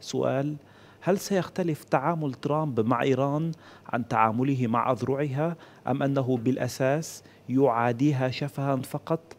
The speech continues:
أم يأخذها مبرراً لكثير من الخطوات؟ في جميع الأحوال سيبقى السؤال الأهم، الرصاصة التي قربت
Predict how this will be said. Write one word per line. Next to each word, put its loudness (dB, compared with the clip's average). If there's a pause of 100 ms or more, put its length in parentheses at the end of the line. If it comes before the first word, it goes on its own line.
(380)
أم -2
يأخذها -2
مبرراً 0 (180)
لكثير -2
من 0
الخطوات؟ -2 (720)
في -4
جميع 2
الأحوال -4
سيبقى -8
السؤال -2
الأهم، -2 (680)
الرصاصة 2
التي 0
قربت 0